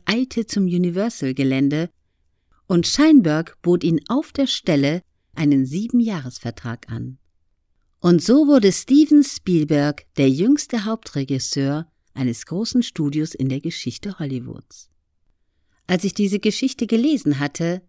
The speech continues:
hatte ich ursprünglich gedacht, Spielberg hätte das Menschenspiel gespielt. Auf dem Studiogelände Networking betreiben und Kontakte sammeln. Aber das Wort Networking verband ich eher damit,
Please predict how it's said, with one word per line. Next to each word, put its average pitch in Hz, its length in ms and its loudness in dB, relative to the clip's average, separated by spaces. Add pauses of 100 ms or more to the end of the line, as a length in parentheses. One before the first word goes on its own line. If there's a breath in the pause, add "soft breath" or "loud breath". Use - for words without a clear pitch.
(220)
hatte 135 260 -6
ich - 200 -8
ursprünglich 175 560 -4
gedacht, 196 440 -4 (100)
Spielberg 156 760 -4 (360)
hätte 185 260 -6
das 170 320 -6
Menschenspiel 156 840 -6
gespielt. 127 640 -12 (840)
Auf - 140 -2
dem 240 160 4
Studiogelände 214 1000 2
Networking 131 680 -2
betreiben 131 640 -4 (120)
und 226 140 -4
Kontakte 247 500 -2
sammeln. 120 500 -10 (800)
Aber 131 200 -2
das 123 260 -4
Wort 160 300 -2
Networking 220 760 -2 (320)
verband 247 420 0
ich - 140 -8
eher 202 220 -2
damit, 196 480 -2